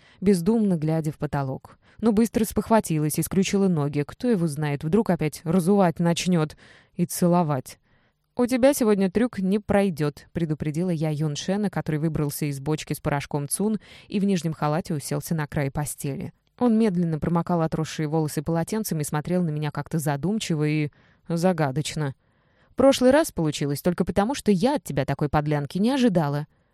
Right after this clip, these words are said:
"Значит, попробую по-другому", хмыкнул он и пожал плечами, вроде и не придав моим словам особого значения. "Мыться будешь? Могу помочь с волосами.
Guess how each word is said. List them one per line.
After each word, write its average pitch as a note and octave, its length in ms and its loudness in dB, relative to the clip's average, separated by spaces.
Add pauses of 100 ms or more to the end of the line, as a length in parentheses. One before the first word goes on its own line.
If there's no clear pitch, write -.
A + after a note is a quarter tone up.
(520)
"Значит, E3 440 -2
попробую D#3+ 540 -4
по-другому", C#3+ 680 -2 (240)
хмыкнул G3 520 0
он E3 220 0
и - 180 -2
пожал E3+ 320 0
плечами, D3+ 600 -6 (280)
вроде F#3+ 320 4
и G3 40 4
не G3 120 0
придав F3 340 0
моим C#3+ 240 -4
словам E3 440 0
особого D3+ 420 -2
значения. C#3+ 640 -4 (760)
"Мыться E3 480 -2
будешь? F#3 480 -6 (640)
Могу D#3 300 -4
помочь D#3 400 -4
с - 100 -12
волосами. E3+ 720 -4